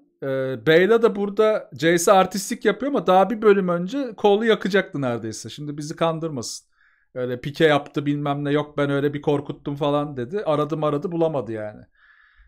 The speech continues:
Şimdi Beyla burada hemen biraz şeye döndü. Bak aslında demin konuştuğumuz konudaki karakter ikilemleri burada da ortaya çıkıyor. İşine gelince durumu var biraz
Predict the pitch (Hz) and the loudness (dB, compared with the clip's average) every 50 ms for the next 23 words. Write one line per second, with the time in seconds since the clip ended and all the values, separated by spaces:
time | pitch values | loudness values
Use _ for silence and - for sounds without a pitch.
0 | - - - 151 143 147 151 156 160 175 - - 143 151 156 170 180 190 185 185 | -20 -18 -14 -12 -10 -6 -4 -4 -4 -4 -6 -6 0 4 4 6 6 4 4 2
1 | 190 196 202 214 214 208 220 214 202 214 226 226 226 - 214 202 208 202 190 160 | 0 2 4 4 6 6 4 2 4 4 4 4 4 4 4 4 6 4 2 0
2 | 143 139 131 139 139 143 147 151 170 160 170 170 185 175 - 185 180 185 175 - | 0 0 -2 0 0 0 0 0 2 0 0 0 0 0 0 0 0 0 -2 -4
3 | - 190 196 190 - - - 185 180 180 180 190 185 - - 196 - - 165 160 | -4 -4 -4 -4 -4 -2 -2 -2 0 -2 -4 -6 -6 -8 -12 -6 0 2 4 4
4 | 165 165 - - - 190 185 185 180 - 185 180 175 170 175 180 185 185 175 170 | 4 2 0 0 2 2 2 2 0 0 2 2 2 2 0 -2 -4 -4 -4 -6
5 | 165 165 185 175 175 156 139 - - 127 117 - - - 139 135 - - 156 170 | -4 -4 -2 0 0 0 0 0 -4 -8 -8 -8 -10 -8 -8 -8 -6 -6 -4 -4
6 | 170 160 165 165 170 175 165 170 165 165 160 160 160 160 156 160 165 170 160 143 | -2 0 2 2 2 0 -2 -2 -2 -2 -2 -2 -2 0 4 4 4 4 2 0
7 | 120 113 110 - - - - _ | -4 -6 -6 -8 -12 -16 -16 _